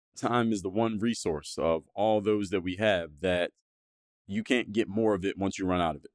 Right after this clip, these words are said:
Now, you run out of time, the game is completely over. When you run out of time,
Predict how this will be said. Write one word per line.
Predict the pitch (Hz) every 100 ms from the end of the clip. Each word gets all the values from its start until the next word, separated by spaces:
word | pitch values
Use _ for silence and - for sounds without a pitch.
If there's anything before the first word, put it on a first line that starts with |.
| _
Now, | 82
you | 80 87
run | 113 120
out | 113
of | 95
time, | 113 101 95
the | 82
game | 101 104 98 -
is | 92 -
completely | 82 - 110 104 95 92 _ _ -
over. | 101 78 80 _ _ -
When | - 82
you |
run | 87 117
out | 123
of | 117
time, | - 113 107 104